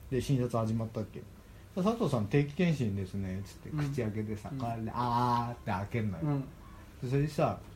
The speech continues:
Speaker 1: あの、歯科助手みたいな女の人がさ、来てさ、なんか、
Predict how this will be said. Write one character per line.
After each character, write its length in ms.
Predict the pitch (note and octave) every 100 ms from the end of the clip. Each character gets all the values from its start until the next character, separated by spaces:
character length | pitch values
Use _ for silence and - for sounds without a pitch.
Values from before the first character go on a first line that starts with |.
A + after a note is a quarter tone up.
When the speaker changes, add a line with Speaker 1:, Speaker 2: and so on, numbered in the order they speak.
| C#3
Speaker 1:
あ 100 | B2
の、 280 | A2 G#2+ G#2
歯 180 | -
科 80 | -
助 160 | A3 A#3
手 120 | A3
み 140 | B2 G#2+
た 100 | G2+
い 60 |
な 100 | F#2
女 220 | G#2 A2+
の 60 | A#2
人 160 | G#2+ G#2+
が 80 |
さ、 140 | F2 - - - - -
来 60 | -
て 100 | F#2+
さ、 100 | F2+ D2 - - - - -
な 80 | F3
ん 20 |
か、 180 | C#3 G#2